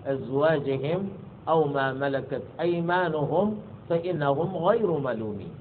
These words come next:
Àwọn múmìnì nínú ìròyìn wọn, òun náà ni kí wọ́n máa ń ṣọ́ abẹ́ wọn, àyàfi fáwọn ìyàwó wọn. Múmìnì, wọn ì ṣe zina.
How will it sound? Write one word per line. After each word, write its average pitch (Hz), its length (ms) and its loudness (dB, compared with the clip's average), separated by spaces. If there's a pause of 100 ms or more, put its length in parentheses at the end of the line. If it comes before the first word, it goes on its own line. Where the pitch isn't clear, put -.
(920)
Àwọn 170 440 4
múmìnì 202 440 2
nínú 196 280 -2
ìròyìn 147 360 2
wọn, 143 200 0 (440)
òun 160 160 -2
náà 196 140 4
ni 160 80 -2
kí 160 100 -4
wọ́n 160 140 0
máa 151 140 0
ń 147 60 -4
ṣọ́ 151 180 0
abẹ́ 135 340 2
wọn, 117 180 -6 (920)
àyàfi 147 420 0
fáwọn 160 380 0
ìyàwó 123 400 2
wọn. 117 160 -4 (1700)
Múmìnì, 170 480 0 (680)
wọn 156 160 0
ì 147 100 2
ṣe 143 220 -4
zina. 131 380 -4